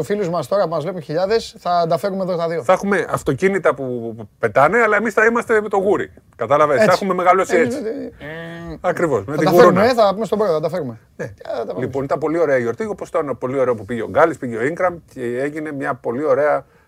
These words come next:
Speaker 2: εκδήλωση. Γιατί έτσι πρέπει να είναι και τα μάτια της Εθνικής. Αυτό ότι παίζουμε τον
Speaker 1: Ναι.
Speaker 2: αγώνα, τελείωσε κλπ. Εγώ χάρηκα πάρα
Speaker 1: Ναι.
Speaker 2: πολύ.
Speaker 1: Ναι.
Speaker 2: Δεν μου άρεσαν κάποια πράγματα που έγιναν στο ταξίδι, δεν ήταν σοβαρά, αλλά πρέπει λίγο να πατάμε και το φρένο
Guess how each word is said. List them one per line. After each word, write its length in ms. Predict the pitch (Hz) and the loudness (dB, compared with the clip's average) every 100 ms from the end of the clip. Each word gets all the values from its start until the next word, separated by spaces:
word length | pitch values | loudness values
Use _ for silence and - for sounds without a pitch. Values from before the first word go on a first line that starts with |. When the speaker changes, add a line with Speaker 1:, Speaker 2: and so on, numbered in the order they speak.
| _ | _
Speaker 2:
εκδήλωση. 420 | - 113 123 104 110 | -10 -6 -4 -6 -6
Γιατί 180 | 143 | -6
έτσι 160 | 226 - | -6 -8
πρέπει 160 | 214 180 | -10 -10
να 80 | |
είναι 80 | 196 | -10
και 80 | 190 | -6
τα 100 | - | -6
μάτια 120 | - - 143 | -6 -10 -10
της 20 | |
Εθνικής. 340 | 143 135 143 | -10 -10 -8
Αυτό 200 | - - | -8 -8
ότι 200 | 160 143 | -10 -10
παίζουμε 600 | 127 147 156 170 160 151 | -8 -2 0 2 0 -4
τον 120 | 135 | -4
Speaker 1:
Ναι. 60 | 123 110 | -2 -2
Speaker 2:
αγώνα, 420 | 101 151 170 139 | 0 0 0 -2
τελείωσε 540 | 127 123 156 160 147 127 | -4 -6 -6 -8 -10 -12
κλπ. 260 | 131 120 | -10 -4
Εγώ 200 | 120 143 | -4 -4
χάρηκα 380 | 165 175 151 143 | 0 0 2 0
πάρα 160 | 143 175 | 0 0
Speaker 1:
Ναι. 40 | |
Speaker 2:
πολύ. 160 | - - - - | -2 -8 -12 0
Speaker 1:
Ναι. 80 | 190 | 6
Speaker 2:
Δεν 60 | 180 | 6
μου 140 | 160 | 4
άρεσαν 340 | 147 - 123 107 | -2 -2 -4 0
κάποια 260 | 131 120 | 0 0
πράγματα 380 | 110 131 120 107 | 0 0 0 -6
που 100 | 107 | -6
έγιναν 180 | 123 113 | -8 -8
στο 120 | 101 | -10
ταξίδι, 440 | 113 104 151 180 196 - _ | -8 -4 -2 -2 -6 -18 _
δεν 120 | 160 | -4
ήταν 140 | 151 127 | 0 -2
σοβαρά, 460 | 127 113 113 104 _ _ | 0 0 0 0 _ _
αλλά 300 | - 156 143 _ - - _ | -6 -4 -4 _ -20 -20 _
πρέπει 260 | - 151 127 | -2 -2 0
λίγο 380 | 139 127 120 113 _ | -2 0 -2 -4 _
να 400 | 127 123 123 117 | -14 -8 -4 -4
πατάμε 400 | 113 117 143 127 | -2 4 4 4
και 100 | 113 | -2
το 100 | 120 | -4
φρένο 480 | - 117 131 202 | -2 0 0 -4